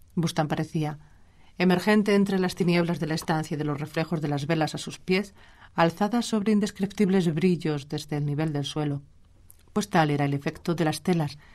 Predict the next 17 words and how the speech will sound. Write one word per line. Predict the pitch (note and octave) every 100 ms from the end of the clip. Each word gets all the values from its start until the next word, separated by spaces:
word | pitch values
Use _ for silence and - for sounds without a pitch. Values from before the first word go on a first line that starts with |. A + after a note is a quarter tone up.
| - - -
que | G3
ocultaban | F3 C#3+ D3+ D3+
las | C#3
ruedas, | D3 F3+ F#3 F3 - - _ - - _ _
mostrando | F#3 F#3 - F3+ E3+ E3
la | E3+
sugerencia | D#3+ D#3+ D#3+ D#3+ D#3+ - F#3+ G3+
de | G3
su | F3 E3+
desnudez | D#3+ D#3 D#3 D#3+ A3+ -
como | F#3+ F3+
una | G3 A3 A3 G#3
evocación | F#3+ E3+ F3 F3 F3 E3 D#3+ - - G3 F3+ F3
de | F3
los | E3+ E3+
ignotos | D#3 F3 F3 E3+ D#3+
misterios. | D#3+ D3+ - E3 D3 C#3